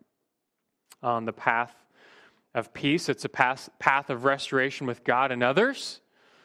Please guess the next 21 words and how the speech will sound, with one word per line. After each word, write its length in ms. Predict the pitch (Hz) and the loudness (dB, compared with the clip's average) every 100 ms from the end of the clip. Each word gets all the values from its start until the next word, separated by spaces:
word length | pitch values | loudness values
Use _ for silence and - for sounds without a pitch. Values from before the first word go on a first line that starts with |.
| _ _ _ _ _ _ _ _ _ - | _ _ _ _ _ _ _ _ _ -6
And 100 | 123 | -4
it 80 | 127 | 0
starts 300 | 151 135 - | 0 0 0
with 100 | 127 | -2
this 140 | 123 | -4
commitment 440 | - 135 143 131 - | -4 -2 -2 -2 -6
to 80 | |
submit 340 | - 127 135 139 | -10 -4 -4 -2
your 220 | 135 127 | -2 0
will 280 | 120 123 131 | 0 0 -2
to 140 | 127 | -6
his 280 | - 143 139 | -4 -4 -2
will 240 | 123 110 | -2 -2
in 60 | 107 | 0
all 140 | 107 | -2
things. 480 | 104 131 110 95 - _ - - - - - | -2 -4 -4 -6 -16 _ -20 -20 -20 -20 0
Number 200 | 180 180 | 2 2
two 360 | - 226 190 190 - _ _ - | 2 2 2 -2 -12 _ _ -2
is 340 | 139 139 131 | 0 0 0
resistance. 1080 | 135 131 139 208 - 160 101 - - - - _ _ _ _ _ _ _ _ _ _ - | -2 2 2 2 0 -2 -4 -8 -10 -10 -14 _ _ _ _ _ _ _ _ _ _ -8
Resistance. 1000 | 139 131 196 - 131 98 - - - | -4 2 0 0 -4 -4 -8 -14 -14